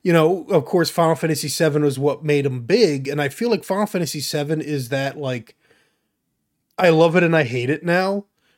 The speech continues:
because while I will always love the game itself and what it meant for me to play it in middle school, I hate what it means for everyone else that played it in middle school and therefore led to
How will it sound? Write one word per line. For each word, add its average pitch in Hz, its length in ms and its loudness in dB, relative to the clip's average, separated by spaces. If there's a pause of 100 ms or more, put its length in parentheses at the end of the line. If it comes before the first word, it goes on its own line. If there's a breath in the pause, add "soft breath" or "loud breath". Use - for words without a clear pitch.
(140)
because 160 600 4
while 170 240 4
I 175 140 6
will 156 120 4
always 156 520 2
love 151 320 2
the 147 80 -2
game 143 280 0
itself 135 640 -4
and 143 220 -4
what 139 240 2 (220)
it 151 200 -2
meant 139 300 -4
for 143 140 -4
me 135 180 -2
to 127 80 -4
play 131 300 -6
it 123 80 -6
in 120 100 -8
middle 127 220 -4
school, 180 480 -6 (920 soft breath)
I 170 160 6
hate 165 460 2
what 165 200 2
it 147 60 0
means 156 320 2
for 165 220 -2
everyone 151 340 4
else 156 300 2
that 139 160 -2
played 135 180 0
it 127 100 -2
in 127 140 -6
middle 120 220 -4
school 120 480 -6
and 143 200 -4
therefore 135 840 -2 (420 soft breath)
led 147 480 0
to 127 960 -2